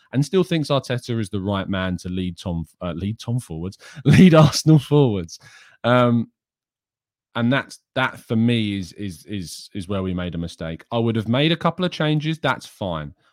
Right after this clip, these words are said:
but I wouldn't have changed the system. I wouldn't have changed the structure. If you wanted to bring Nketiah on, fine. Take either Martinelli or Saka off. Well, to be honest, I wouldn't have taken either of them off 'cause I thought Saka and Martinelli were great.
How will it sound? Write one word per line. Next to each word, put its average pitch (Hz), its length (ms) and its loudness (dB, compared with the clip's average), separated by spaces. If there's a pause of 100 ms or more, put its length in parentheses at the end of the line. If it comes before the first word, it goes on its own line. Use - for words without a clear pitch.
(160)
but - 80 -8
I 113 100 -2
wouldn't 123 440 -2
have 117 140 -10
changed 113 640 -4
the 101 60 -10
system. - 640 -10 (440)
I 104 40 -6
wouldn't 113 300 -2
have 107 100 -6
changed 107 440 -6
the 98 80 -10
structure. - 600 -10 (420)
If - 100 -14
you 131 80 -4
wanted 175 240 -4
to 196 60 -4
bring 175 300 0
Nketiah 135 480 -4
on, 143 280 0
fine. 123 520 -6
Take 156 280 -2
either 135 180 -2
Martinelli 120 480 0
or 98 80 -2
Saka 98 360 -6
off. 78 180 -10
Well, 101 100 -6
to - 120 -18
be 110 140 -4
honest, 117 300 -2
I 95 60 -6
wouldn't 107 220 -2
have 92 100 -8
taken 101 260 -6
either 90 180 -6
of 90 60 -6
them 92 100 -4
off 90 140 -4
'cause 92 120 -12
I 95 40 -8
thought 90 220 -8
Saka 95 280 -6
and 92 80 -4
Martinelli 90 340 -4
were 82 100 -10
great. 78 320 -6